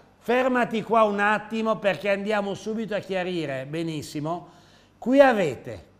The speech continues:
non ci credo, non ci credo. Va bene che sarete i filatelici, dice: "Sì, ma io sto valutando il francobollo", e allora dovrebbero già scegliere la quarta di Sardegna. Ma qui avete,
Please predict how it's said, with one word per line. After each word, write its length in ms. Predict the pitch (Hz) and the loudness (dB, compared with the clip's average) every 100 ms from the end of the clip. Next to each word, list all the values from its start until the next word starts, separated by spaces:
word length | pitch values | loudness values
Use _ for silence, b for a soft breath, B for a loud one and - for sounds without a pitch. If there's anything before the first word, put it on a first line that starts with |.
| - | -12
non 160 | 147 | -10
ci 180 | 156 170 | -8 -8
credo, 400 | 131 120 101 98 - _ | -8 -10 -12 -16 -18 _
non 200 | - 180 | -10 -8
ci 160 | 180 185 | -6 -8
credo. 360 | 143 135 120 - B | -8 -10 -10 -16 B
Va 140 | - 170 | -6 -4
bene 260 | 226 262 | -2 -4
che 140 | 196 208 | -6 -6
sarete 420 | 196 202 208 220 | -4 -4 -4 -6
i 240 | 214 208 | -6 -6
filatelici, 760 | 147 196 190 175 190 208 190 180 | -8 -6 -4 -2 -2 -2 -4 -8
dice: 260 | 170 - 175 | -8 -8 -10
"Sì, 180 | 240 | -8
ma 140 | 220 202 | -8 -6
io 180 | 233 202 | -6 -6
sto 160 | 202 | -6
valutando 520 | 190 180 185 202 208 | -6 -6 -4 -4 -4
il 60 | 190 | -6
francobollo", 580 | 170 180 175 196 208 196 B B | -8 -8 -6 -6 -6 -8 B B
e 80 | 196 | -2
allora 260 | 220 247 | 0 0
dovrebbero 460 | 233 220 214 208 202 | -2 -2 -4 -4 -4
già 160 | 185 | -4
scegliere 460 | 180 160 208 208 202 | -6 -6 -8 -6 -4
la 100 | 180 | -4
quarta 360 | 190 196 180 190 | -4 -6 -4 -8
di 100 | 170 | -6
Sardegna. 600 | 170 156 143 123 120 104 b b b b | -8 -8 -8 -10 -12 -18 b b b b
Ma 260 | 156 196 - | -4 -4 -2
qui 260 | 240 247 | -2 2
avete, 840 | 220 185 170 143 107 123 123 117 | 4 2 0 -4 -8 -12 -12 -14